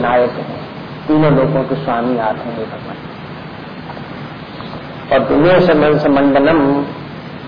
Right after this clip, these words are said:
और दिनेश वंश के माने सूर्य वंश, जो मंडनम उसका मंडन करने वाले, दिनेश वंश के जो है वो उसकी महिमा को बढ़ाने वाले हैं। सूर्य वंश वैसे ही बड़ा महिमावान था, बड़ा यशस्वी कीर्तिमान था। रघुवंश,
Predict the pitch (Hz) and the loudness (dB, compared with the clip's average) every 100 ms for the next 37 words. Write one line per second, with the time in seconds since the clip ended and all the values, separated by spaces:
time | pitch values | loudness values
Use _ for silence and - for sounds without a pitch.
0 | - - 135 139 143 143 139 127 135 160 | -12 2 6 8 6 4 0 0 2 4
1 | 165 151 175 175 175 196 185 156 135 120 | 4 4 4 4 2 4 4 2 2 2
2 | - - - - - - 143 139 143 143 | -2 -6 -10 -12 -14 -6 0 4 4 6
3 | 165 196 180 156 151 139 139 147 139 127 | 6 6 4 2 4 4 4 4 4 2
4 | 135 127 120 117 - - - - - - | 4 2 2 0 -4 -12 -12 -14 -12 -8
5 | 127 147 170 156 143 147 139 147 143 131 | 0 4 4 4 2 2 0 2 2 4
6 | 135 139 151 185 175 - - - 151 151 | 4 6 6 8 6 4 0 -2 -2 2
7 | 143 131 139 151 147 143 131 127 135 147 | 2 4 4 4 4 4 4 4 4 4
8 | 131 127 117 110 101 - - - - - | 4 4 0 -4 -8 -10 -10 -8 -6 0
9 | 175 170 175 170 156 151 156 175 175 170 | 4 6 6 4 6 6 6 6 6 6
10 | 165 165 160 165 156 156 156 151 151 - | 6 6 4 4 4 4 4 4 2 0
11 | - - - 143 160 151 151 151 156 156 | -6 -10 0 4 6 6 4 2 2 2
12 | 151 151 156 151 147 147 135 139 - - | 2 0 2 2 2 2 2 2 -2 -8
13 | - - - 131 139 147 147 | -14 -6 0 2 4 4 2